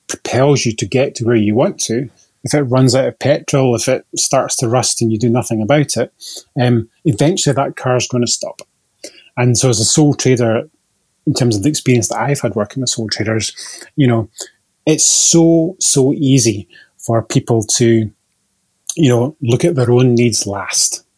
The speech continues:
You know, "I'll get to that. I'll get to that nice break that I'm wanting. I'll get to that night off 'cause I've got these things that I need to get done for my clients or, you know, for my website or whatever." And constantly putting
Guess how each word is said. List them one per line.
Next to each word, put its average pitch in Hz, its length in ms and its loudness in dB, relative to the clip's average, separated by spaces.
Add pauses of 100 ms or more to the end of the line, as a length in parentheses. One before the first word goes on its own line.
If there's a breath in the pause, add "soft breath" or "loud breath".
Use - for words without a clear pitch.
(140)
You 113 180 -4
know, 113 200 -2
"I'll 123 120 0
get 123 320 0
to - 100 -6
that. 98 220 -4
I'll 110 80 -10
get 131 300 -2
to 127 120 -4
that 117 240 0
nice 117 260 -2
break 117 340 -4
that 135 60 0
I'm 120 100 -4
wanting. 110 420 -2
I'll 104 140 -2
get 127 220 -2
to - 100 -12
that 123 160 -2
night 113 240 -2
off 110 420 -6 (160)
'cause - 140 -4
I've 101 120 -2
got - 280 -2
these 110 240 -2
things 104 280 -4
that - 120 -10
I 113 80 -6
need 107 160 -6
to - 80 -6
get 107 200 -6
done 107 280 -4
for 117 120 -8
my 104 120 -6
clients 107 600 -6
or, 104 200 -4 (420 loud breath)
you 131 60 -4
know, 110 80 -4
for 107 80 -2
my 101 180 -2
website 104 640 -4
or 135 100 -16
whatever." - 400 -10 (1040 loud breath)
And 143 160 0
constantly 143 500 0
putting 120 560 0